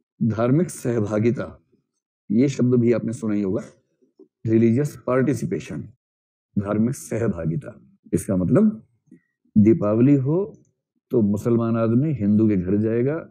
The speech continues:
दीपावली मुबारक करेगा, "मुबारक हो जी, बहुत मुबारक हो, लक्ष्मी जी की पूजा कर ली आपने, चलो मिलके जुआ खेलते हैं, आओ।"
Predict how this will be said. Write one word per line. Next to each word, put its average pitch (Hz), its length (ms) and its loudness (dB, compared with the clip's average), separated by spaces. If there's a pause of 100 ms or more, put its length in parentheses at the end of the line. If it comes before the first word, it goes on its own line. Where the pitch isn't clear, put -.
दीपावली 104 400 2
मुबारक 95 380 0
करेगा, 87 380 -8 (840)
"मुबारक 110 400 2
हो 113 160 2
जी, 110 120 2
बहुत 113 240 0
मुबारक 104 440 -2
हो, 104 180 -2
लक्ष्मी 98 300 -2
जी 110 100 2
की 107 60 2
पूजा 110 300 0
कर 120 140 0
ली 147 160 2
आपने, 127 240 -4
चलो 120 280 0
मिलके 107 260 0
जुआ 101 220 0
खेलते 87 340 -6
हैं, 78 140 -12
आओ।" 78 200 -10